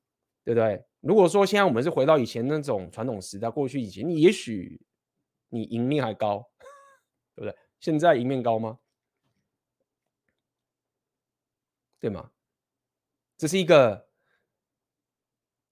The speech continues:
各位要先去理解的概念，就是说，你要可以自愿担起责任的一件事情，是你一定得先脱离某种程度的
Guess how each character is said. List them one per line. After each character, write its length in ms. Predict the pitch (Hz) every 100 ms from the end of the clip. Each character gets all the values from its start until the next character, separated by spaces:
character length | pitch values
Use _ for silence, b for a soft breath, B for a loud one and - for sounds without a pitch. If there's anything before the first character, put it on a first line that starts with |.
| _ _ _ _ _ _ _ _ _ _ _ _ - _ _ _
各 180 | 190 160
位 120 | 160
要 100 | 151
先 220 | 147 143
去 520 | - 156 139 123 107 85
理 140 | 120
解 200 | 135 98
的 80 | 90
概 160 | 98
念， 160 | 95 90
就 100 | 95
是 100 | 92
说， 400 | 92 - 107 - _
你 140 | - 120
要 100 | 196
可 140 | 185
以 40 | 123
自 160 | -
愿 140 | 147 135
担 160 | 139
起 80 | 117
责 180 | - 101
任 140 | 110
的 60 | 98
一 40 |
件 200 | 104 101
事 160 | - 101
情， 240 | - -
是 180 | - 95
你 180 | 101 -
一 100 | 127
定 420 | 123 208 175 123 110
得 200 | 104 90
先 300 | - 127 123
脱 400 | - 135 135 135
离 320 | 107 76 123 _ _ _ _
某 220 | 113 143
种 200 | 185 110
程 300 | - 107 98
度 220 | 135 120
的 200 | 107 92